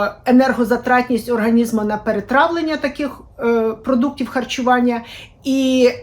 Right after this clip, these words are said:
продукти, які мають в собі багато якихось токсинів, канцерогенів і таке інше. Що я маю на увазі? Потрібно абсолютно виключити із раціону копчені продукти, такі як колбаси, сосиски,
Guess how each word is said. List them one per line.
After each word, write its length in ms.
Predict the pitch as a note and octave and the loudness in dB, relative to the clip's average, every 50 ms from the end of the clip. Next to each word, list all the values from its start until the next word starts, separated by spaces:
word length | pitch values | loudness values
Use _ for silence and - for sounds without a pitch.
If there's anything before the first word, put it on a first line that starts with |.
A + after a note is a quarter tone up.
| - - | -10 -4
продукти, 480 | - C4 B3 A#3+ F4+ F#4+ F4+ - C4 A#3+ | 0 0 2 2 2 2 0 0 -2 -2
які 220 | A3+ A#3 - B3+ | -2 -2 0 2
мають 280 | B3+ C4+ C4 B3+ B3+ B3+ | 4 4 4 2 2 0
в 20 | |
собі 480 | - - B3 A#3 G#3 B3+ C#4 C#4+ C4+ - - - - - | -4 -4 -4 -2 0 2 0 0 -2 -6 -14 -18 -10 -4
багато 460 | F#3+ A#3+ G#3 A#3 C#4+ D#4 D4+ - A#3+ | -2 -2 0 2 2 0 0 -2 -4
якихось 760 | A3 G#3+ G#3 G#3 - C4 B3+ B3 - A#3 A3+ G3+ - - - - - - - | -2 -2 -4 -4 -2 -2 -4 -2 -2 -2 -4 -4 -6 -10 -18 -20 -20 -10 -8
токсинів, 680 | A3+ G#3+ - - - E4 D#4+ D#4+ D4+ C#4+ C#4 A#3+ - | -8 -8 -6 -6 -4 -2 0 2 2 2 2 0 -2
канцерогенів 840 | - G#3+ G3+ - B3 A#3 A#3 A3 A#3 C#4+ D4 C#4+ C4+ B3+ A3+ - F#3 | -4 -4 -4 -2 -2 -2 0 0 0 0 0 0 0 -2 -2 -4 -8
і 40 | |
таке 240 | - - G#3+ - B3 | -10 -10 -6 -4 -4
інше. 460 | A#3 - F#3 F#3 F#3+ F#3+ - - - - - - - - - | -4 -4 -6 -10 -10 -10 -10 -12 -12 -14 -16 -18 -20 -20 -18
Що 160 | - - - F4 | -12 -8 -4 -2
я 60 | E4 | 0
маю 220 | C#4+ C4+ B3+ B3 | 2 2 4 4
на 120 | B3 A#3 A3 | 2 2 0
увазі? 360 | F#3+ F#3+ G#3 F#3+ - - - - - - | -2 -4 -4 -6 -10 -14 -16 -18 -12 -8
Потрібно 380 | - C4 B3+ - D#4+ C#4+ D4 D4 | -8 -6 -4 -4 -2 0 0 0
абсолютно 500 | C#4+ D4 - D#4+ C#4 D#4 - C#4 C4 B3+ | 0 -2 -2 -2 -2 -2 -2 0 0 0
виключити 680 | A#3+ A#3 A#3 A#3+ A3+ G3+ - B3 - - A#3+ A3+ - - | 0 0 -2 -4 -6 -4 -6 -8 -6 -6 -6 -6 -6 -4
із 300 | C4+ B3+ B3+ B3 A#3+ - - - | 0 2 2 2 2 -2 -8 -4
раціону 760 | - A#3+ A#3+ A#3+ - - C4+ C4 A#3+ A3+ A3 G#3+ G#3 F#3+ - - - - _ | -2 0 0 0 -2 -2 -2 0 2 2 0 0 -2 -6 -8 -10 -18 -20 _
копчені 760 | - - B3+ A3+ A#3 - - - C#4 C4 C#4+ D#4+ E4+ E4+ - - | -4 0 0 0 0 -2 -4 0 0 2 0 0 -2 -6 -12 -6
продукти, 520 | - D#4 C#4+ B3+ C4+ D#4+ D#4 - - B3+ | -4 0 2 2 2 2 0 -4 -8 -8
такі 280 | - - A3+ A3 - C#4 | -6 -6 -6 -4 -2 0
як 200 | C4 B3 B3+ - | 0 0 0 -2
колбаси, 600 | - C4 B3+ A3 A3+ B3+ B3+ B3+ B3+ - - B3 | -2 -2 0 2 2 2 2 2 0 -2 -6 -8
сосиски, 1000 | - - C4 A#3+ - - C4+ C4+ C4+ B3+ C4 - - - C4 B3+ B3 B3 B3+ | -6 -8 -8 -8 -6 -6 -4 -4 -4 -4 -8 -10 -8 -2 2 2 2 2 2